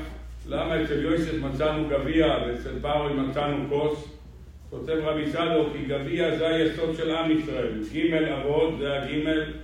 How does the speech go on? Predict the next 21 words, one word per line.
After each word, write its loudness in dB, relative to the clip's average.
י"ב 0
שבטים -2
ושבעים 0
נפש. 0
אז -10
כל -6
יהודי 2
שמחזיק -2
בידיים 2
שלו -2
גביע, 2
אומר, 2
"זה 0
הסמל 0
של 0
עם 2
ישראל, 0
זה -6
מה -2
שמונח 2
כאן." -4